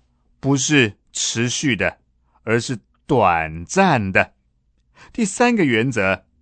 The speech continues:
为要专心祷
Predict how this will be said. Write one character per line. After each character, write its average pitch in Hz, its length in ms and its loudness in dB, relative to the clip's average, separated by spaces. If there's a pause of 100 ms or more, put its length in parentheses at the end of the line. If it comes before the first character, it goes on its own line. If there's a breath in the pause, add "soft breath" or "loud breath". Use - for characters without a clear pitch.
(280 soft breath)
为 160 220 2
要 123 300 2
专 156 680 -2
心 156 640 -4 (120)
祷 80 540 0